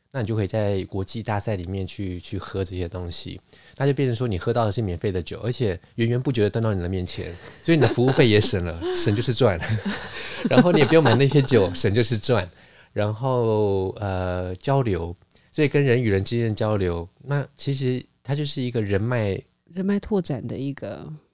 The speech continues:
Speaker 1: 它是一个人脉制造器，
Speaker 2: 是。
Speaker 1: <laughs> 人脉制造机。所以，嗯。
Speaker 2: 所以其实评-，评审并不会，就是你不会去因为当了评审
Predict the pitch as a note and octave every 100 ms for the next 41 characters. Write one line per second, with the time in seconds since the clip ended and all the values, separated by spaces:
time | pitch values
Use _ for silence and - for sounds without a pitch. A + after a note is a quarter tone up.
0 | _ _ - F3 F#3+ D#3 B2 B2 D#3 B2
1 | - A#2+ A2+ G2 - A#2 F#2 _ - -
2 | - - A2+ B2+ C#3 B2+ B2+ G#2+ G#2+ G2+
3 | - G2 F#2 _ _ _ - - - D3+
4 | C#3 A2 A#2 - _ _ A2+ F2 E2 _
5 | _ - - - A#3 D4 B3 - F#3+ -
6 | F3+ F3 F3+ - - G3 G#3 C#3+ D3 -
7 | F#3 E3 D3+ - F3 D#3 D3+ E3+ F#3+ F#3
8 | E3+ D3+ D3 D#3 - - D#3+ E3+ A3 A3
9 | A3 G#3 G#3 G3 F3+ F3 - D3 D#3 -
10 | D#3 C3